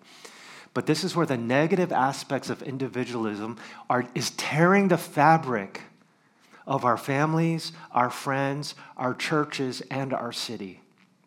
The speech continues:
This is why it's not unusual today for even Christians today to say, "I need Jesus, but I don't need the church." What is that? That's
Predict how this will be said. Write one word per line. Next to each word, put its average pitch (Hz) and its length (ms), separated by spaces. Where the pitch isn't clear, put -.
This 151 240
is 147 100
why 170 140
it's 160 120
not 151 220
unusual 151 460
today 117 220
for 131 140
even 143 220
Christians 107 640
today 98 400
to 135 100
say, 127 380
"I 147 180
need 165 240
Jesus, 151 380
but 127 200
I 131 100
don't 131 320
need 131 160
the 131 80
church." - 460
What 170 140
is 220 140
that? - 220
That's 180 200